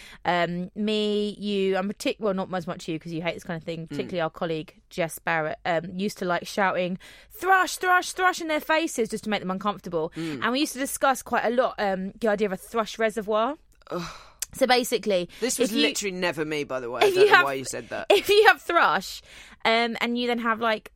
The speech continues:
Speaker 1: sex with your boyfriend, you can clear up the thrush, but they might still be harbouring it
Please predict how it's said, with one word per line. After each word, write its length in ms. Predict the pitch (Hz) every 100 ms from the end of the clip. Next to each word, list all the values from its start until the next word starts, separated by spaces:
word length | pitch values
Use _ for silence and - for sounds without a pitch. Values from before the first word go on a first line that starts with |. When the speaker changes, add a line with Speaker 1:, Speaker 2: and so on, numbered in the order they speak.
| -
Speaker 1:
sex 260 | - 233
with 40 | -
your 80 | 214
boyfriend, 640 | 202 190 180 151 185 196 - - _ _
you 280 | 220 247 320
can 200 | 339 302
clear 320 | - 285 277
up 240 | - -
the 100 | -
thrush, 580 | 196 - 180 180 - - -
but 160 | - - _ 220
they 260 | 240 269
might 260 | 277 254 247
still 200 | - 226
be 100 | 233
harbouring 640 | - 247 254 247 262 247
it 220 | 302 359